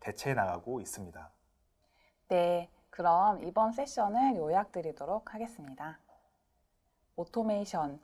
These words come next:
Speaker 2: 그리고 오케스트레이션은 더 이상 선택사항이 아닙니다. 아이티 인프라는 점점 복잡해지고 있고요. 그 규모도 커지고 있습니다. 그리고 우리는 신속한 서비스를 제공해서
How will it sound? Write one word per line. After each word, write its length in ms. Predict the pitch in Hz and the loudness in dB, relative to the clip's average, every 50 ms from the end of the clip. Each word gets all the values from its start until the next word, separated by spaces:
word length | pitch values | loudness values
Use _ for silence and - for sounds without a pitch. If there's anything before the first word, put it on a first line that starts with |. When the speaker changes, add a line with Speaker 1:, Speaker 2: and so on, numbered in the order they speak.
| _ | _
Speaker 2:
그리고 500 | - - - 156 151 - 220 240 247 240 - | -14 -10 -10 -10 -4 2 4 4 4 4 0
오케스트레이션은 1080 | - 165 160 - 208 196 - - - 190 175 165 156 - 156 147 165 220 240 240 233 - | -6 -8 -6 -6 -6 -8 -6 -6 -2 0 2 2 2 0 -4 -2 0 2 2 2 2 -2
더 160 | - 170 156 | -8 -8 -10
이상 300 | 147 147 - 220 233 233 | -8 -4 -2 -2 -2 -2
선택사항이 920 | 233 262 277 285 285 320 302 - - - 170 147 135 143 180 208 220 - - - | -2 -2 -2 -2 -2 -4 -6 -4 -4 -2 -2 -2 -2 -4 -4 -4 -6 -6 -8 -8
아닙니다. 600 | - 139 156 175 180 160 143 131 135 131 131 - _ _ _ _ _ _ _ _ _ _ _ _ _ _ _ _ _ _ | -6 -6 -4 -4 -4 -4 -6 -8 -10 -12 -14 -16 _ _ _ _ _ _ _ _ _ _ _ _ _ _ _ _ _ _
아이티 360 | - 156 170 220 226 - - | 0 0 0 0 0 -2 -2
인프라는 600 | 233 196 185 - 196 175 175 160 156 160 180 180 | -2 -2 -2 -4 -2 -2 -2 0 -2 -2 -4 -4
점점 440 | - - - 160 160 156 185 170 165 - | -6 -10 -12 -12 -10 -8 -8 -8 -8 -10
복잡해지고 760 | - - 170 - _ - 220 233 226 226 220 202 - 170 165 151 | -14 -16 -16 -12 _ -6 -6 -6 -4 -6 -6 -6 -6 -6 -8 -8
있고요. 420 | 139 - - - - 185 202 202 196 _ _ _ _ _ _ _ | -10 -12 -12 -6 -2 -2 -2 -2 -4 _ _ _ _ _ _ _
그 260 | - - 202 190 190 185 | -6 0 0 0 0 0
규모도 540 | - - 165 151 143 139 - 226 247 247 247 - | -4 -8 -10 -10 -10 -4 0 0 0 0 0 -4
커지고 580 | - - 294 285 294 277 247 233 220 214 202 - | -4 -4 -2 -2 -2 -2 0 -2 -2 -4 -6 -12
있습니다. 580 | - 156 - - - 151 143 135 - 139 139 - _ _ _ _ _ _ _ _ _ _ | -14 -16 -14 -14 -14 -14 -12 -10 -12 -12 -14 -16 _ _ _ _ _ _ _ _ _ _
그리고 320 | _ - 190 190 175 190 | _ -4 -2 0 2 2
우리는 600 | 165 147 143 165 160 151 151 170 190 180 151 165 - | 0 0 0 -2 -2 -2 0 0 0 -2 -4 -8 -12
신속한 640 | - - - 285 285 294 302 277 - - 277 254 240 | -10 -4 -2 -2 -2 -2 -2 -4 -2 -2 0 0 0
서비스를 640 | 240 269 269 277 285 269 _ - 233 214 220 208 | 0 -2 -2 -2 -4 -6 _ -2 -2 -2 -2 -4
제공해서 680 | - - 160 - 165 165 156 151 - 180 196 190 190 | -6 -6 -4 -2 -2 -2 -2 -4 -2 0 0 0 0